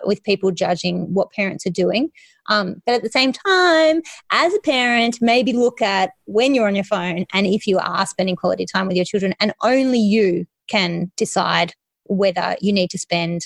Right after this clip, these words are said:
less time on your phone, more time with your kids. Um, don't let anyone else, uh, m-, guilt you for the amount of time you're on your phone, but do assess yourself, um, where you are in that.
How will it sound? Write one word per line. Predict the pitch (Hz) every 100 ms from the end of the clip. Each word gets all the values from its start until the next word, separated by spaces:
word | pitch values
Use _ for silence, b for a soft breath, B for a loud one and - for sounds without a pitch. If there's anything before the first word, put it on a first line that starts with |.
| -
less | 196 180 -
time | 190
on | 185
your |
phone, | 170 180 170
more | 180 -
time | 170
with | 170
your | 165
kids. | - 170 165 - b b b -
Um, | 180 175
don't | 175 240 220
let | 220 -
anyone | 208 202 185 185
else, | 170 175 - - - _ _ _ -
uh, | 190 175 170 175 - -
m-, | 185 143 214 -
guilt | 196 247 254 -
you | 254 277 381 - _
for | - 233 202 196
the | 190 214
amount | 208 214
of | 233
time | 226
you're | 226
on |
your | 226
phone, | 233 247 330
but | 214 202 175
do | - 196 175
assess | - - 190 -
yourself, | 180 - - - -
um, | 180 170 180
where | 214
you | 196 180
are | -
in | -
that. | - - -